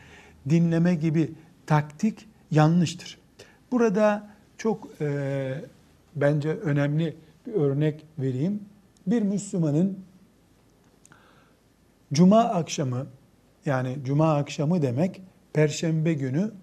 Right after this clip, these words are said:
akşam namazından sonraki zamana Cuma akşamı denir. Cuma namazının kılındığı günün akşamı olduğunda o cumartesi akşamıdır. Bizim şeriat hesabımızda gün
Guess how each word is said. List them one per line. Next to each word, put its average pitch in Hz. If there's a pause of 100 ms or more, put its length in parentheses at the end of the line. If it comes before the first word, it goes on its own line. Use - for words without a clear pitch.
akşam 160
namazından 143 (440)
sonraki 147
zamana 143
Cuma 160
akşamı 123
denir. 110 (500)
Cuma 175
namazının 175
kılındığı 165
günün 147 (680)
akşamı 165
olduğunda 165
o 185
cumartesi 156
akşamıdır. 110 (880)
Bizim 143
şeriat 147
hesabımızda 135 (440)
gün 208